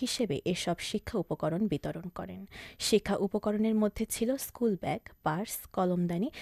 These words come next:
জ্যামিতি বক্স, মেজারিং স্কেল ও পানির পাত্র। সিংগা কেসিসিএম উচ্চ বিদ্যালয়ের প্রধান শিক্ষকের সভাপতিত্বে সহকারী পরিচালক মোহাম্মদ সোহরাব হোসেন সোহেল সহ অনেকে এ সময়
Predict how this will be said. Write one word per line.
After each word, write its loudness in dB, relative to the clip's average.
জ্যামিতি 6
বক্স, 0
মেজারিং 4
স্কেল 0
ও 6
পানির 2
পাত্র। -8
সিংগা 6
কেসিসিএম 2
উচ্চ 0
বিদ্যালয়ের 2
প্রধান 2
শিক্ষকের -6
সভাপতিত্বে -4
সহকারী 6
পরিচালক 4
মোহাম্মদ 4
সোহরাব 4
হোসেন 2
সোহেল 0
সহ 0
অনেকে 0
এ 0
সময় -2